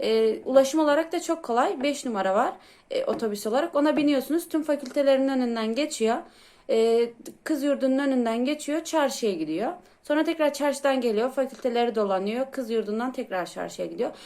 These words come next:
Yani tüm fakülteleri dolanıp yurdunuza gidip oturabilirsiniz. Hiçbir sıkıntınız olmuyor ulaşım konusunda da. Ee, Fethi Sekin Kız Yurdu ve, e, iki tane erkek yurdu var. Ee, biri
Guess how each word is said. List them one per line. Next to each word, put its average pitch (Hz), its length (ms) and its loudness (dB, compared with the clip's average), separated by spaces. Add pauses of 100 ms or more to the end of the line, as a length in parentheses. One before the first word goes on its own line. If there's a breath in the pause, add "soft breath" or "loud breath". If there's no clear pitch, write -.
(140 loud breath)
Yani 294 180 2
tüm 320 120 0
fakülteleri 262 640 2
dolanıp 214 400 0
yurdunuza 240 440 0
gidip 214 340 -4 (1400 loud breath)
oturabilirsiniz. 240 760 0
Hiçbir - 200 -4
sıkıntınız 214 640 -6
olmuyor 220 380 2
ulaşım 175 320 0
konusunda 175 480 -4
da. 330 120 -2 (420 loud breath)
Ee, 214 320 4 (380)
Fethi 294 260 -4
Sekin 311 300 0
Kız 294 260 -4
Yurdu 294 340 2
ve, 320 320 6 (160)
e, 214 520 0 (100)
iki - 240 -14
tane 247 220 2
erkek 247 380 0
yurdu 185 260 0
var. 262 240 2 (420 loud breath)
Ee, 208 460 2
biri 254 300 2